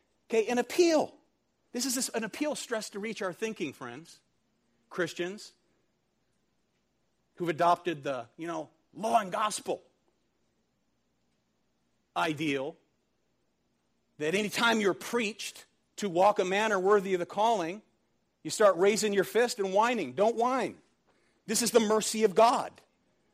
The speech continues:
Offered bodies here come from changed minds. Living sacrifice, offered body, changed mind. And notice the prefix here.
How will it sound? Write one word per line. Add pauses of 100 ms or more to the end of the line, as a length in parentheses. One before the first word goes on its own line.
(2000)
Offered
bodies (120)
here (720)
come
from
changed
minds. (1500)
Living
sacrifice,
offered
body,
changed
mind.
And
notice
the
prefix
here.